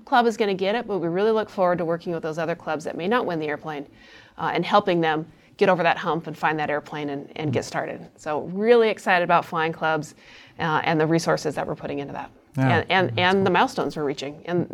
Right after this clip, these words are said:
Speaker 1: you know, the metrics that we're meeting.
Speaker 2: Yeah, fantastic. Uh, it's very hands-on work. Is
Speaker 1: It is.
Speaker 2: Yeah.
Speaker 1: Yep.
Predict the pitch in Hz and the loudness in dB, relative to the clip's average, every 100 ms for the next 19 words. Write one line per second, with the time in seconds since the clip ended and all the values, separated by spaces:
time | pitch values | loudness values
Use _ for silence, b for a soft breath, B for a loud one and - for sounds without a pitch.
0 | - 180 170 170 170 151 - 147 160 156 | 2 4 6 4 2 -4 -6 -8 -6 -6
1 | 147 143 _ 120 120 104 - - - 110 | -8 -12 _ -2 -2 -4 -10 -20 -8 -6
2 | 104 113 92 - 113 107 107 123 107 120 | -6 -8 -10 -4 -2 -2 -2 -2 0 0
3 | 113 107 104 98 104 92 98 101 196 139 | 0 0 -2 0 -4 -4 -2 4 4 4
4 | - - 110 101 147 - | -4 0 2 2 0 -4